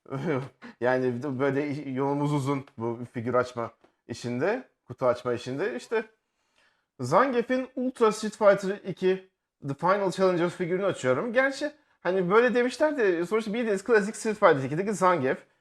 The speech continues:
Şu görselde işte, e, şeydeki, e, S-, Super Street Fighter'daki hali.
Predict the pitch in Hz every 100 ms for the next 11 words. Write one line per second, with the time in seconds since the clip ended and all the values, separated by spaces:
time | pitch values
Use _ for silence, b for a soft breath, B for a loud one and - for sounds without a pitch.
0 | _ - - 180 175 170 165 175 202 175
1 | 143 196 - _ _ _ _ 180 185 180
2 | - - - 151 143 202 180 147 135 117
3 | - _ _ _ - 135 135 139 165 -
4 | - 135 - - 202 175 156 - 131 -
5 | 131 127 127 127 113 120 120 123 123 117
6 | 120 196